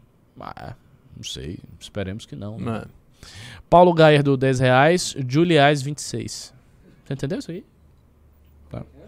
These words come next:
Speaker 1: Juliais vinte e seis. Não entendi, não entendi, não.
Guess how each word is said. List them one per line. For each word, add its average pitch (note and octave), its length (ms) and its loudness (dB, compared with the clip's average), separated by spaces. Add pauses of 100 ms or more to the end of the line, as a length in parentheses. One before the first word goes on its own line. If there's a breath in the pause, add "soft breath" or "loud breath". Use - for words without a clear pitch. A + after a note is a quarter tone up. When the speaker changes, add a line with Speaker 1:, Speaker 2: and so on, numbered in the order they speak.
(760 soft breath)
Speaker 1:
Juliais G3+ 840 4
vinte C3+ 200 -6
e - 40 -10
seis. - 600 -10 (1200)
Não G#3 80 -14 (500)
entendi, - 280 -16
não G2+ 160 -14 (120)
entendi, E2+ 280 -10
não. - 100 -16